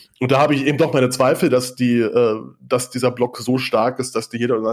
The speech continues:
das ganze Land erstmal na-, lahmlegen. Also hier in Berlin auf jeden Fall nicht, kann ich, glaub ich, schon mal sagen.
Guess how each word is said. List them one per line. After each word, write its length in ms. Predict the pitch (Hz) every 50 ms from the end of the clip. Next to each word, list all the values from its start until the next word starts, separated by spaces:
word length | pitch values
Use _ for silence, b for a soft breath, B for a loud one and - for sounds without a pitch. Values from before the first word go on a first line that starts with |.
| 113 - -
das 160 | - 120 -
ganze 220 | - 113 - -
Land 260 | 110 98 98 131 170 180
erstmal 320 | - 113 - - 110 101
na-, 200 | 104 104 - - -
lahmlegen. 640 | 107 104 101 110 160 98 110 107 107 117 120 - _
Also 160 | - 113 117 123
hier 100 | 123 127
in 80 | 127
Berlin 240 | 127 117 113 135 147
auf 120 | 135 -
jeden 160 | 127 131 123 120
Fall 120 | - 107
nicht, 320 | 113 123 - - _ _ _
kann 160 | - 110 101
ich, 80 | 110 -
glaub 200 | 110 107 104 104
ich, 80 | 107
schon 100 | - -
mal 140 | 104 107 107
sagen. 260 | - - - - -